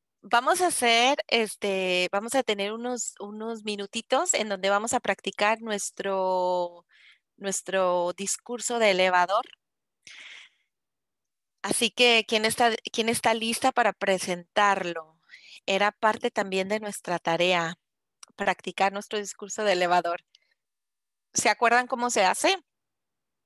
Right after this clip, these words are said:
Van a ser treinta segundos para cada persona,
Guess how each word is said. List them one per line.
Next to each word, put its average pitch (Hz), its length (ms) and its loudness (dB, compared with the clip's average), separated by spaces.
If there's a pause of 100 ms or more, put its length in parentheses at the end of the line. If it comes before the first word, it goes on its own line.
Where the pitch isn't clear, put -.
(1700)
Van 208 180 6
a 247 40 4
ser 254 200 4
treinta 254 440 2
segundos 220 840 0
para 185 220 0
cada 208 280 2
persona, 196 800 -4